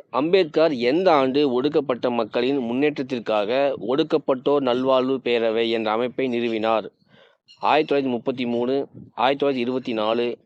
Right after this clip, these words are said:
ஆயிரத்தி தொள்ளாயிரத்தி பதினைந்து, ஆயிரத்தி தொள்ளாயிரத்தி இருபத்தி ஒன்று. ஆப்ஷன் பி, ஆயிரத்தி தொள்ளாயிரத்தி இருபத்தி நாலு. பதினெட்டாவது கேள்வி, ஒடுக்கப்பட்ட பாரதம் என்னும் இதழை அம்பேத்கர் துவங்கிய ஆண்டு? ஆயிரத்தி தொள்ளாயிரத்தி முப்பது,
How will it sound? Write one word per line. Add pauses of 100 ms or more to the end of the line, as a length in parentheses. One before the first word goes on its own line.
(120)
ஆயிரத்தி
தொள்ளாயிரத்தி
பதினைந்து, (380)
ஆயிரத்தி
தொள்ளாயிரத்தி
இருபத்தி
ஒன்று. (600)
ஆப்ஷன்
பி,
ஆயிரத்தி
தொள்ளாயிரத்தி
இருபத்தி
நாலு. (640)
பதினெட்டாவது
கேள்வி, (120)
ஒடுக்கப்பட்ட
பாரதம்
என்னும்
இதழை (240)
அம்பேத்கர்
துவங்கிய
ஆண்டு? (500)
ஆயிரத்தி
தொள்ளாயிரத்தி
முப்பது,